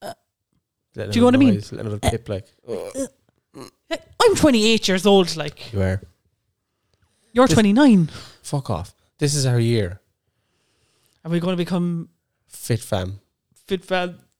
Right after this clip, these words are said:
Speaker 1: Oh my God.
Speaker 2: No, we're
Speaker 1: I'm
Speaker 2: never
Speaker 1: not going to a
Speaker 2: become fit
Speaker 1: gym,
Speaker 2: fam.
Speaker 1: though. I'm not going to a gym.
Speaker 2: Who's gym?
Speaker 1: A gym. I'm not going to a gym. I, like, as in, I will, if I need to, I'll figure out, like, how to do some workouts at home or something like that, because, like, I just think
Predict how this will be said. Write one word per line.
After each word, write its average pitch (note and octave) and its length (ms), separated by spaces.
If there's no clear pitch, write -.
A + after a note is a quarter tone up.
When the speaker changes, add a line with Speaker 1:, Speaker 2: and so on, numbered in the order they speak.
Speaker 1:
Oh D#3+ 80
my D#3 180
God. D3 460
Speaker 2:
No, F#2+ 200
we're - 80
Speaker 1:
I'm F#3 60
Speaker 2:
never G3 100
Speaker 1:
not G3 60
going F#3+ 140
to E3+ 80
a - 20
Speaker 2:
become - 20
fit D#3+ 40
Speaker 1:
gym, E3+ 140
Speaker 2:
fam. D#3+ 80
Speaker 1:
though. D3 160
I'm D#3 100
not D3 120
going D#3 160
to - 100
a - 20
gym. D3 200
Speaker 2:
Who's A2 140
gym? F2 260
Speaker 1:
A E3 80
gym. D3+ 240
I'm G3 60
not F3+ 120
going F#3 140
to F3+ 80
a E3 40
gym. E3 200
I, F3 360
like, E3+ 240
as E3 160
in, E3 260
I F#3 180
will, E3+ 480
if F3+ 160
I F3+ 80
need E3+ 180
to, D#3+ 160
I'll D#3+ 100
figure E3 280
out, D#3 140
like, D#3 140
how E3 80
to - 100
do F3 100
some E3 160
workouts D#3+ 340
at D#3 60
home E3 220
or D3+ 40
something D3+ 300
like D3 140
that, D3+ 200
because, D3+ 340
like, D3 340
I E3+ 140
just D3+ 220
think D3+ 480